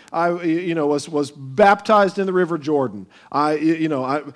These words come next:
all, all those kind of things. I make my own wine for the communion, and I bake my own bread. Uh, these are the kind of things that he would say for this, right? As,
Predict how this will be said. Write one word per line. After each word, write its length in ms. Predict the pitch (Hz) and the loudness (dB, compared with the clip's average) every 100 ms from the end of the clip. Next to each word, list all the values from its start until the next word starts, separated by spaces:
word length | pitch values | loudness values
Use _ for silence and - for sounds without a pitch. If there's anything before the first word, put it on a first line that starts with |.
| - | -10
all, 120 | - 190 | -4 2
all 160 | 208 | 4
those 140 | 196 160 | 2 0
kind 120 | 160 | -4
of 60 | |
things. 120 | - - | -6 -2
I 100 | 175 | 2
make 300 | 196 226 226 | 6 6 6
my 160 | 226 202 | 4 2
own 300 | 196 202 190 | 2 0 2
wine 440 | 185 165 147 131 | 4 4 2 -2
for 380 | - 156 147 147 | -2 0 2 0
the 200 | 143 143 | -2 -4
communion, 460 | 147 170 160 139 123 | -2 -2 -2 -2 -4
and 140 | 127 | -4
I 60 | 127 | 0
bake 280 | 175 180 | 2 2
my 120 | 170 156 | 0 -2
own 200 | 147 135 | -2 -2
bread. 180 | 127 - - | -4 -6 -6
Uh, 200 | 196 190 | -4 0
these 180 | 196 254 | 0 2
are 60 | |
the 100 | 226 | 2
kind 160 | 220 226 | 2 2
of 80 | 202 | 2
things 220 | 220 202 | 0 0
that 80 | 185 | 0
he 80 | 190 | 0
would 140 | 175 | 2
say 260 | 240 196 131 | 4 4 2
for 100 | 156 | -2
this, 220 | 135 135 | -4 -4
right? 200 | 156 160 | -4 -2
As, 160 | 127 | -6